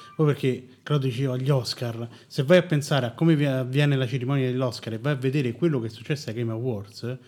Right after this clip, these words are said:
che sono sostanzialmente state tre ore, di cui due ore e mezza di trailer promozionali e una mezz'ora di spettacolo, di cui dieci minuti soltanto per Christopher Ju-,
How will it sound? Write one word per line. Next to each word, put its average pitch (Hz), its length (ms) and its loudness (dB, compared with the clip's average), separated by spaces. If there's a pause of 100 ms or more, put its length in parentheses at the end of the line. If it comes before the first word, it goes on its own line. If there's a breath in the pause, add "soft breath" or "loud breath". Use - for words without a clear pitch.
(260 soft breath)
che 117 120 -12
sono 120 260 -2
sostanzialmente 123 560 -4
state 113 240 -6
tre 131 160 -2
ore, 135 200 0
di 113 120 -6
cui 123 200 -4
due 120 120 -2
ore 127 120 -2
e 120 40 -2
mezza 123 340 -2
di 113 320 -4 (300 loud breath)
trailer 135 540 2
promozionali 127 1120 0 (340 loud breath)
e 113 460 -2
una 131 240 2
mezz'ora 131 480 2
di 113 100 -6
spettacolo, 123 500 0
di 110 120 -4
cui 110 80 -2
dieci 127 240 -4
minuti 131 260 -2
soltanto 113 420 -4
per 107 140 -8
Christopher 117 400 -8
Ju-, 113 340 -6